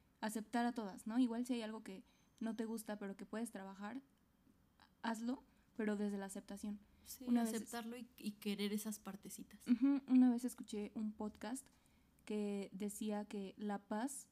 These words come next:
Speaker 1: viene de la aceptación. Entonces, mientras lo aceptes, si lo trabajas está bien, pero acepta ese proceso y como que abrázalo y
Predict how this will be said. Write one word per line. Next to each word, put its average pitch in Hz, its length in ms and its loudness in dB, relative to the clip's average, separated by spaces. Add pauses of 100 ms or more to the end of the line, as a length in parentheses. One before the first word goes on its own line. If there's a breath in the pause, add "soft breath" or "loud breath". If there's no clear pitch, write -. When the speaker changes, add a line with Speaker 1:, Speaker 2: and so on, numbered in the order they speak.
(100)
Speaker 1:
viene 208 400 0
de 185 80 -4
la 185 80 -8
aceptación. 202 640 -6 (560 soft breath)
Entonces, 214 600 -2
mientras 214 340 0
lo 208 80 0
aceptes, 240 600 -2
si - 160 0
lo 226 100 0
trabajas 247 320 0
está 240 220 0
bien, 226 240 2
pero 202 360 -6 (440)
acepta 226 480 -2
ese 220 180 -4
proceso 202 380 -6
y 190 60 -10
como 196 220 -8
que 208 100 -10
abrázalo 220 500 -2
y 208 240 -4